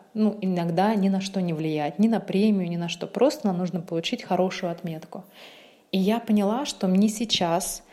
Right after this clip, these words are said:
нужно пройти три или четыре обязательных тренинга, которые абсолютно ни о чем, они не приведут меня ни к какому результату, они не принесут мне дополнительной прибыли.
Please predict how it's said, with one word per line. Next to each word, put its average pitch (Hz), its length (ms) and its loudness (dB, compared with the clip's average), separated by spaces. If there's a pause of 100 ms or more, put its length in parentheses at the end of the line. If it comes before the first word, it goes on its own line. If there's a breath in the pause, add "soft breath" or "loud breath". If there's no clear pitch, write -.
(260 loud breath)
нужно 220 340 4
пройти 196 360 -4
три 202 220 2
или 214 260 0
четыре 190 440 0
обязательных 180 840 0
тренинга, 175 680 -2
которые 208 360 0
абсолютно 214 960 2
ни 180 140 -2
о 175 120 -2
чем, 190 320 -2
они 185 220 2
не 190 140 4
приведут 196 600 0
меня 185 100 2
ни 185 160 4
к 220 120 -4
какому 180 500 -2
результату, 165 600 -2
они 170 220 0
не 185 160 0
принесут 190 560 -2
мне 185 100 2
дополнительной 180 680 -2
прибыли. 160 520 -4